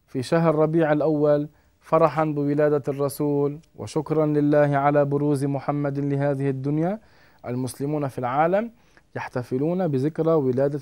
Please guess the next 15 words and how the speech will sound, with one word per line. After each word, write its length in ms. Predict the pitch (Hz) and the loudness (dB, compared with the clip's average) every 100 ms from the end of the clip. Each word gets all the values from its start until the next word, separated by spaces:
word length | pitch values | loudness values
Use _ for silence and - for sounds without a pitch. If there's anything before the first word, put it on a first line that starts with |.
| 143 | -6
نبينا 460 | 135 139 160 147 | -4 -4 -2 -4
محمد 500 | 135 127 180 180 139 120 _ - | -6 -6 -4 -2 -2 -6 _ -16
صلى 320 | - 139 131 | -4 -2 0
الله 400 | 127 127 127 120 | 0 0 -2 -2
عليه 240 | 117 117 | -4 -4
وسلم. 500 | 117 113 120 113 110 117 _ _ _ _ | -6 -6 -6 -6 -8 -12 _ _ _ _
هذا 220 | 165 180 | 2 4
الأمر 340 | 196 196 180 156 | 6 6 6 6
وإن 240 | 185 208 | 6 4
لم 160 | 208 196 | 2 2
يكن 280 | 196 190 165 | 0 -2 -2
في 160 | 156 | -2
عهد 320 | 151 165 160 | 0 0 0
رسول 400 | 139 131 127 160 | -2 -2 -2 -2
الله 360 | 147 147 175 190 | 0 2 2 0